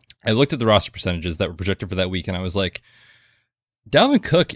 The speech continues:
is a really good running back. The Packers are not good at stopping the run.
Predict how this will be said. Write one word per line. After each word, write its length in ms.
is 180
a 80
really 320
good 220
running 240
back. 420
The 120
Packers 580
are 160
not 460
good 160
at 100
stopping 420
the 100
run. 360